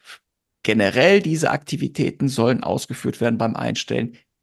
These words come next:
Diese Aktivitäten bitte nur für diese und diese Stelle oder diese und diese Abteilungen. Und dann kann man auch immer sagen, wer ist verantwortlich. Man kann die Aktivitäten dann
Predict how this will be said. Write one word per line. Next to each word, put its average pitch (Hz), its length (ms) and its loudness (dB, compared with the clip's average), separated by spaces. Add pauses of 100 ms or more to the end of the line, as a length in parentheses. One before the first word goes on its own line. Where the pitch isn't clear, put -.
Diese 104 340 -2
Aktivitäten - 840 -8
bitte 90 320 -10
nur 127 520 -2 (300)
für 101 640 -2 (400)
diese 107 300 0
und - 180 -6
diese 98 220 -4
Stelle 202 460 2 (240)
oder - 200 -2
diese - 260 -6
und 95 120 -4
diese - 200 -4
Abteilungen. 208 720 -2 (360)
Und 135 140 -2
dann 143 140 2
kann 135 100 -2
man 113 100 4
auch 113 60 2
immer 117 140 4
sagen, 95 300 0
wer 82 100 -2
ist - 100 -6
verantwortlich. - 760 -4
Man 175 160 -10
kann 92 180 -4
die 92 120 -2
Aktivitäten - 680 -6
dann - 200 -6